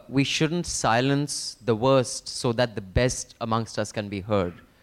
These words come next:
uh, which is, you know, the justification for the absolute free speech.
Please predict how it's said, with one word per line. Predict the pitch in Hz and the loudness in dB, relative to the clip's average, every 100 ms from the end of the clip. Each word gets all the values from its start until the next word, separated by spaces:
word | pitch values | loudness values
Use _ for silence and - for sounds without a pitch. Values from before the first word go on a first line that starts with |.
| _ - - | _ -20 -10
uh, | 101 101 | -2 -2
which | 98 117 - | -2 -4 0
is, | 139 127 110 - | 2 0 -4 -10
you | 117 | -4
know, | 110 98 | -2 -2
the | |
justification | 95 110 - 113 113 107 | 0 -2 -2 -8 -6 -4
for | 107 | -2
the | |
absolute | 101 98 - 107 104 | 0 -2 -6 -8 -10
free | - 107 | -10 -12
speech. | 98 - 98 - | -12 -8 -8 -10